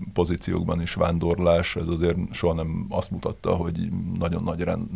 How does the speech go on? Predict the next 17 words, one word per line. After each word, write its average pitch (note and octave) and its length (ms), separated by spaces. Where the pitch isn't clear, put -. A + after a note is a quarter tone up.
lenne. F2 380
És F2+ 160
amikor F2+ 480
idén E2+ 280
bajnokság E2+ 480
elején E2+ 220
ugye E2 140
bejelentésre E2 720
került D#2+ 400
hangzatos E2 520
szavakkal E2 440
az, E2 160
hogy E2+ 180
milyen F#2 180
változások E2+ 600
fognak F2 380
történni. E2 600